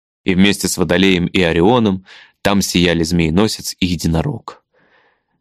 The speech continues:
Игорь придвинулся к Веронике и приобнял ее, а потом осторожно положил ладонь ей на грудь. Если Вероника будет против, он остановится.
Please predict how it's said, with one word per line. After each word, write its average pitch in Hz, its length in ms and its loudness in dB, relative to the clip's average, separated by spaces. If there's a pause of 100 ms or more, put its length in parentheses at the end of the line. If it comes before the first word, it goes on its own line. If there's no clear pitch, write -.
(140)
Игорь 107 320 2
придвинулся 90 560 2
к - 80 -12
Веронике 87 500 0
и 87 160 -4
приобнял 82 540 -2
ее, 82 260 -10 (600)
а - 100 -8
потом 123 300 0
осторожно 92 460 -2
положил 85 420 -2
ладонь 92 320 0
ей 85 140 -4
на 87 140 -4
грудь. 85 380 -10 (680)
Если 104 240 2
Вероника 104 400 2
будет 110 220 0
против, 117 460 -2 (240)
он 147 160 0
остановится. - 680 -6